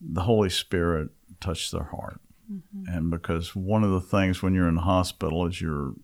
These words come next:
Speaker 1: your mind starts racing, especially when we get older and you got so many infirmities, and then things are going downhill, and then you're nervous, and then what, and, and I think just,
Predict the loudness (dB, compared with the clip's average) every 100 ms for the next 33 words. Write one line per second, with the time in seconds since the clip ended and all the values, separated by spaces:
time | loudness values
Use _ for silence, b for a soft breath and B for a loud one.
0 | -8 0 4 6 6 2 0 -2 -2 0
1 | 0 0 -2 -4 -4 -6 -4 -4 -4 -4
2 | -2 -2 -2 -2 -2 0 2 2 0 -2
3 | -4 -8 B B B B B 0 0 2
4 | 2 4 2 0 0 0 0 0 0 0
5 | -2 -2 -2 -2 -2 -2 -2 -4 -2 -2
6 | 0 0 0 2 2 4 6 4 4 2
7 | 0 0 -2 0 2 4 4 4 2 0
8 | -2 -2 -2 -4 B B B B B B
9 | -2 -2 -2 0 0 0 0 0 2 2
10 | 0 -2 -2 0 0 2 2 2 2 -4